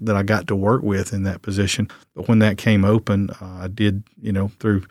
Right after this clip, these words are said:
through a whole lot of reflection and prayer and, you know, just discussions with my wife and family that we decided to, to, uh, to do all we could to seek that appointment. And, and that's a whole process itself. But either way, we get to May the, mo-, excuse me, March the thirteenth.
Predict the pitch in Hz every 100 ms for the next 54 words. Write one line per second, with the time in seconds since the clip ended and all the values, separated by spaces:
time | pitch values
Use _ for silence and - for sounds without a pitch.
0 | - _ _ - 117 101 113 117 110 95
1 | 131 131 - 127 117 - 127 131 117 113
2 | 120 110 - 170 139 123 - - _ 139
3 | 131 135 117 - 135 127 135 120 113 104
4 | 104 113 123 127 107 98 117 123 135 123
5 | 95 98 101 - 110 113 104 110 101 -
6 | _ _ _ _ - 107 101 98 110 101
7 | 107 107 - _ _ _ _ _ _ -
8 | 117 120 120 - 120 123 - - 120 113
9 | 113 104 101 107 110 139 - - 107 98
10 | 92 - 101 113 127 90 85 117 117 -
11 | 113 113 - 107 - 80 - 127 113 -
12 | - - _ _ _ - 170 156 113 110
13 | 107 113 107 107 117 - 113 104 104 117
14 | 131 110 92 120 117 110 120 101 104 113
15 | 120 113 - 101 117 104 - - 95 -